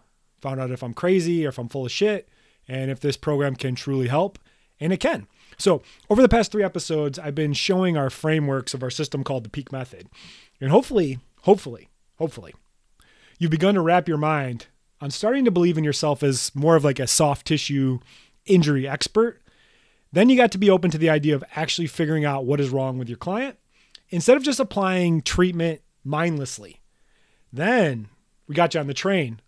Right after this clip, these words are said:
of pulling different profit levers, specifically the capacity levers. Because as I said before, this series is all about doubling your income, but not working any harder or getting burnt out. Now,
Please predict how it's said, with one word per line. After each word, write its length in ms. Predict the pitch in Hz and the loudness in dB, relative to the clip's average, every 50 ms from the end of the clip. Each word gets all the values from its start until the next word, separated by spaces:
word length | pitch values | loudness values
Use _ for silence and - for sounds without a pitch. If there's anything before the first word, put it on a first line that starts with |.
| _ | _
of 100 | 123 - | -16 -10
pulling 320 | - - 196 190 175 160 147 | 0 0 2 2 2 2 2
different 320 | 156 165 151 - 147 135 | 0 0 0 -2 -8 -8
profit 400 | - - 170 185 175 - 147 143 | -2 0 2 2 2 -2 -6 -10
levers, 420 | 139 131 127 117 120 117 - - - _ _ _ - - _ _ _ | -8 -8 -8 -8 -10 -14 -16 -18 -18 _ _ _ -20 -20 _ _ _
specifically 800 | - - - 151 - - 254 233 269 196 - 165 143 131 117 - _ _ _ _ _ _ | -14 -8 -6 -4 -2 -2 -2 -2 -2 -2 -2 -2 -2 -2 -4 -8 _ _ _ _ _ _
the 100 | - 139 | -4 -4
capacity 520 | 143 - - 180 180 170 - 151 139 127 | 0 4 4 4 4 4 2 -2 -2 -2
levers. 400 | 127 120 104 80 - - - - _ _ _ _ - | -4 -6 -8 -12 -16 -16 -16 -16 _ _ _ _ -12
Because 220 | - 170 156 180 160 | -8 0 0 0 0
as 60 | 165 | 0
I 80 | 165 | -4
said 200 | 147 - 226 220 | -4 -2 -4 -4
before, 540 | 175 151 - - 196 196 185 156 127 110 101 _ _ _ | -4 -6 -6 -2 -2 0 0 0 -2 -4 -10 _ _ _
this 160 | - 165 208 - | -2 -2 0 0
series 360 | - 262 247 240 220 190 160 | -2 -2 0 2 2 2 0
is 140 | 165 151 - - _ | -2 -4 -6 -12 _
all 260 | - 160 170 185 214 220 | -4 0 2 2 2 2
about 460 | 196 147 156 151 156 160 147 120 104 | 0 0 0 -2 -2 -2 -6 -8 -2
doubling 440 | 147 156 170 214 220 220 214 208 190 | 0 2 2 4 2 2 2 0 -2
your 140 | 170 151 | -2 -2
income, 400 | 151 165 175 151 - 117 104 95 - _ _ _ _ _ - | -2 -2 -4 -4 -8 -12 -14 -14 -20 _ _ _ _ _ -8
but 140 | - 135 131 | -6 -4 -2
not 260 | 147 151 185 185 - | 0 0 0 -2 0
working 420 | 156 165 185 180 - 185 147 143 | 0 0 0 0 0 -4 -4 -4
any 200 | - 135 165 202 | -6 -4 -2 -2
harder 480 | 185 143 160 156 147 135 139 139 131 _ _ _ | 0 0 0 0 0 0 -2 -4 -4 _ _ _
or 120 | - 139 127 | -8 -8 -6
getting 320 | 117 123 131 131 131 123 | -4 -2 -2 -2 -2 -2
burnt 280 | 110 123 117 110 - 143 | -4 -4 -6 -6 -2 0
out. 300 | 165 185 160 107 - _ _ _ _ _ _ _ _ _ _ _ _ _ _ _ _ _ _ | 0 0 0 -2 -8 _ _ _ _ _ _ _ _ _ _ _ _ _ _ _ _ _ _
Now, 560 | - 123 135 160 208 233 220 170 120 95 101 | -10 -4 -2 0 2 2 2 0 -2 -8 -18